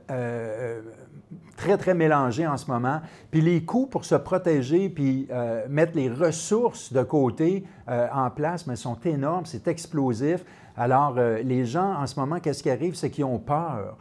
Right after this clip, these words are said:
Les consommateurs ont peur, les investisseurs ont peur, physiquement, mais aussi psychologiquement. Fait que ça a un, un, un assez gros effet.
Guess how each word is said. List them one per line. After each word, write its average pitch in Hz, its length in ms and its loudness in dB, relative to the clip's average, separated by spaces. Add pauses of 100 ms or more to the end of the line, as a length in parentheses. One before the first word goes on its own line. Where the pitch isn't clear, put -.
(120)
Les 127 140 -2
consommateurs 156 720 -2
ont 135 140 -2
peur, 160 240 0
les 123 100 -2
investisseurs 131 580 -4
ont 135 160 0
peur, 160 440 -2 (240)
physiquement, 180 1000 0
mais 139 80 -2
aussi 139 560 -2
psychologiquement. 135 920 0
Fait 123 180 -2
que 135 80 -2 (260)
ça - 120 0
a 185 100 4
un, 160 240 0
un, 131 400 0
un 127 140 -2
assez 170 260 -2
gros 156 220 2
effet. 127 400 -2